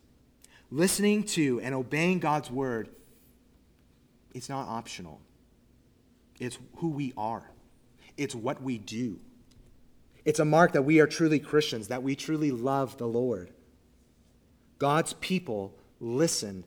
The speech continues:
to God's word. "My sheep hear my voice,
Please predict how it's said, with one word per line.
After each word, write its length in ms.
to 140
God's 380
word. 360
"My 160
sheep 440
hear 200
my 220
voice, 640